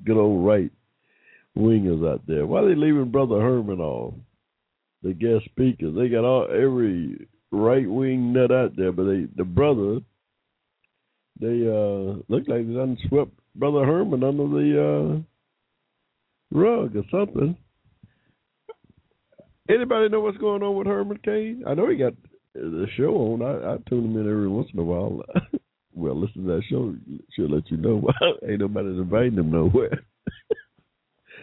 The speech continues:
Hey, but, uh, I don't know. You think he was in bed with those folks. Now, all of a sudden, they don't seem to have a use for him anymore. They, uh, don't appear to be inviting him to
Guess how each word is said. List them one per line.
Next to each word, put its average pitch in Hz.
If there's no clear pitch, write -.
Hey, 135
but, 156
uh, 151
I 131
don't 370
know. 254
You 190
think 233
he 196
was 165
in 160
bed 202
with 175
those 123
folks. 147
Now, 151
all 131
of 131
a 135
sudden, 180
they 143
don't 139
seem 143
to 135
have 139
a 113
use 123
for 117
him 120
anymore. 127
They, 135
uh, 135
don't 139
appear 175
to 165
be 127
inviting 135
him 123
to 104